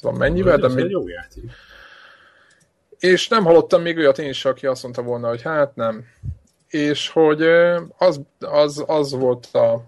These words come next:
Speaker 1: az volt most így a Debláékkal a fölvetés, hogy elkezdünk egy ilyen, mit tudom én, a legutolsó, tehát a, az első huszonöt játék, eltérő huszonöt játék, tehát nem azt mondjuk, hogy a, mert a Game Rankings-en ilyen is van, hogy mit tudom én, hogy a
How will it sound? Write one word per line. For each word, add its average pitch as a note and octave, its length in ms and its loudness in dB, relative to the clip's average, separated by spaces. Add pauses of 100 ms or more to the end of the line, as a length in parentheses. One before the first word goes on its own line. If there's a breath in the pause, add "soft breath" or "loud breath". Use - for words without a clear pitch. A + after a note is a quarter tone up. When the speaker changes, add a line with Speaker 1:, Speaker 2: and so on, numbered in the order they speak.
Speaker 1:
az C3 260 -2
volt B2+ 220 0
most A#2+ 240 -6
így B2+ 140 -4
a A#2+ 180 2
Debláékkal A#2+ 640 0
a A#2+ 40 0
fölvetés, D3 680 -2
hogy C#3 160 2
elkezdünk B2 680 0
egy A#2 220 -4
ilyen, A#2 320 -2 (180)
mit B2+ 160 -10
tudom A#2+ 280 -6
én, A#2 120 -4
a A#2 260 0
legutolsó, B2+ 960 0
tehát A#2+ 200 -4
a, A#2 280 4
az B2+ 120 -10
első D#3 340 2
huszonöt B2 480 -4
játék, A#2 520 -4
eltérő A#2 600 0
huszonöt A2+ 380 -14
játék, A#2 380 -6
tehát A2+ 160 -2
nem A#2+ 80 -6
azt A#2 140 -2
mondjuk, A#2 280 -8
hogy A2 100 4
a, - 60 -14 (640 loud breath)
mert A2+ 320 2
a - 80 -6
Game C3+ 300 0
Rankings-en B2 540 -2
ilyen A#2+ 140 0
is A#2 160 -8
van, B2 240 0
hogy A#2 300 -2 (320 soft breath)
mit A#2+ 160 -8
tudom A#2+ 240 -2
én, A2 120 -6
hogy A2 160 -2
a A2+ 200 2